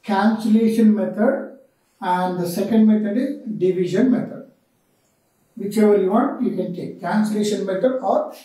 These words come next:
division method. If you are good at cancellation, you directly do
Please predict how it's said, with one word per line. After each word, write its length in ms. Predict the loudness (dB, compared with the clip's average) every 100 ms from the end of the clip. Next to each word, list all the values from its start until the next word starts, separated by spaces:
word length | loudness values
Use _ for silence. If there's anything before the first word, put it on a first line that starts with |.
| _
division 500 | -2 0 2 0 -2
method. 300 | -6 -10 -14
If 120 | -6 -2
you 80 |
are 100 | -2 -2
good 220 | -2 -2
at 80 | -2
cancellation, 600 | -4 -4 -2 0 2 2
you 100 | 2
directly 440 | 0 0 -6 -4
do 360 | -4 -4 -8